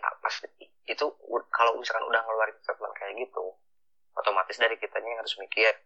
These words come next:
Pertama, nggak mungkin kita nongkrong sama orang yang negatif. Tonton, maksudnya negatif di sini tuh kayak ya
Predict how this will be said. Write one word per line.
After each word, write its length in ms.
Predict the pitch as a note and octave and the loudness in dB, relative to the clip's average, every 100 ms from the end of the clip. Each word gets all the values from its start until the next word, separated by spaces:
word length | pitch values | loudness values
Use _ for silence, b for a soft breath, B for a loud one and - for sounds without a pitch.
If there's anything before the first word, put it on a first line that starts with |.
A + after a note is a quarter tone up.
| _ | _
Pertama, 380 | - F#2 G2 G2+ - _ _ _ | -18 -2 0 0 -2 _ _ _
nggak 160 | - G#2+ | -2 -2
mungkin 280 | G#2 A2+ A#2+ - _ _ | -2 0 0 -2 _ _
kita 180 | - G#2 G#2+ | -4 2 2
nongkrong 260 | G#2 G2+ | 0 -6
sama 220 | G#2+ G#2 | -8 -4
orang 160 | G2+ G2+ G2+ | -4 -2 -4
yang 60 | G2+ | -4
negatif. 320 | F#2+ - G2+ _ _ _ _ | -8 -4 -6 _ _ _ _
Tonton, 320 | - G2 G#2 - | -4 0 0 -2
maksudnya 320 | - F#2+ F#2+ | -10 -6 -2
negatif 320 | F#2 G2 G2 | 0 0 -2
di 60 | - | -6
sini 160 | G2+ F#2 | -8 -4
tuh 180 | B2 B2+ _ _ | -4 -4 _ _
kayak 300 | E2+ - - - _ _ _ | -4 -2 -4 -12 _ _ _
ya 240 | G#2 G2+ | 6 6